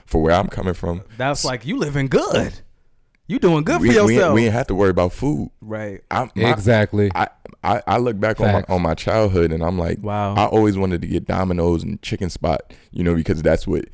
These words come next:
Speaker 1: the kids who had money, I didn't have a whole picture. I'm gonna come back to that. But
Speaker 3: Mm-hmm.
Speaker 1: the kids who had money, they was always eating out.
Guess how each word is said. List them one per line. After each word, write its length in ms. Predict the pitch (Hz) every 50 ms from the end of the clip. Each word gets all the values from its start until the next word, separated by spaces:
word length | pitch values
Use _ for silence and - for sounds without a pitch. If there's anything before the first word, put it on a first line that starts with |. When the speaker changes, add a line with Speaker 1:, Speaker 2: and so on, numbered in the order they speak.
| - - -
Speaker 1:
the 80 | - -
kids 240 | - - 85 -
who 100 | - 92
had 220 | 90 90 - 76 73
money, 420 | - 101 120 120 104 92 92 107 - _ _ _ _ _ _ _ _ _ _
I 100 | - 87
didn't 200 | 90 90 90 90
have 120 | 90 82
a 60 | 80 80
whole 160 | 82 82 80
picture. 300 | - - 98 - - 80
I'm 80 | 82
gonna 100 | 82 80
come 180 | - - 87 87
back 180 | 85 85 90 85
to 100 | - 80
that. 200 | 80 82 78 -
But 120 | - 104
Speaker 3:
Mm-hmm. 300 | 95 90 95 95 85 78
Speaker 1:
the 100 | 73 82
kids 180 | 80 - 87 82
who 80 | 92 92
had 120 | 85 80
money, 240 | 82 98 113 113 98
they 100 | 87 87
was 140 | 90 87 85
always 260 | 87 87 82 85 78
eating 240 | 87 85 73 80 90
out. 260 | 92 110 107 90 -